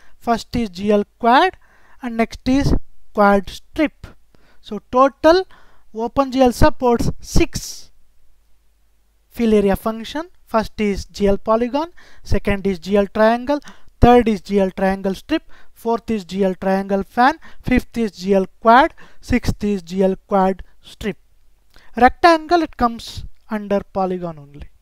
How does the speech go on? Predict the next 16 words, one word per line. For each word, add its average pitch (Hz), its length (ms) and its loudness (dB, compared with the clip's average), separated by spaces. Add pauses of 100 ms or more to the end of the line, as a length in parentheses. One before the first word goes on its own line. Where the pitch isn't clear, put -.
(1000)
Right, 208 280 0
guys? 320 400 0 (2000)
Hope 254 260 2
you 262 100 2
understood 226 560 -6
the 233 320 2 (600)
concepts. 233 720 -2 (320)
If 269 180 -4
you 349 80 4
have 330 180 6
any 320 240 -2
doubts, 214 440 -4 (380)
please 339 360 4
post - 460 -6
your 262 160 -4
doubts 196 440 -4